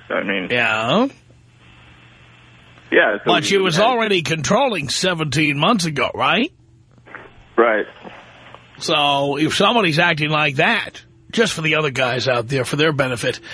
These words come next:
Speaker 2: if somebody's acting controlling, you don't want to be having a baby with them.
Speaker 1: Well, before, be-, she, she act-, she act-, started acting controlling after we had the baby.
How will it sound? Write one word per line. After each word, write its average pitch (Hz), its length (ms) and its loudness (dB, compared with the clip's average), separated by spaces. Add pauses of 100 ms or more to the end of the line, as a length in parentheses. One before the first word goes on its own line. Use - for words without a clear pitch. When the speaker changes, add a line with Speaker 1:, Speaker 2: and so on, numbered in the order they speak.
(300)
Speaker 2:
if 160 120 0
somebody's 220 340 4
acting 170 300 0
controlling, 156 520 0
you 175 80 2
don't 247 140 2
want 170 100 0
to 160 60 -2
be 151 60 0
having 151 240 2
a 143 40 -2
baby 147 380 0
with 110 260 -6
them. - 180 -16 (1400)
Speaker 1:
Well, 127 180 8
before, 139 440 0 (100)
be-, 143 100 0 (260)
she, - 160 4 (140)
she 165 160 4
act-, 165 280 -2
she 160 140 0
act-, 143 200 -2
started 151 180 4
acting 135 300 0
controlling 110 560 2
after 120 340 0
we 95 80 -2
had 95 220 0
the 90 40 -8
baby. 92 400 -2